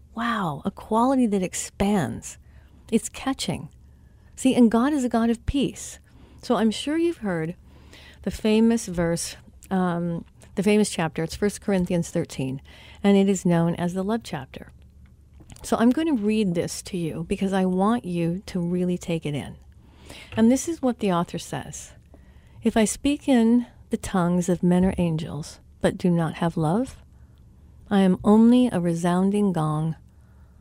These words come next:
or a clinging, clanging cymbal.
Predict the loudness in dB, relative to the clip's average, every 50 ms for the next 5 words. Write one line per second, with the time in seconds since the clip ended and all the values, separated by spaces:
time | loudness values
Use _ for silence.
0 | -20 -20 -20 -20 -20 -8 -2 0 2 2 2 2 0 -4 -8 -14 -6 0 2 4
1 | 6 6 6 6 4 4 2 0 -2 -4 -4 0 0 2 2 2 2 2 2 0
2 | 0 -2 -4 -6 -6 -6 -6 -6 -8 -10 -12 -14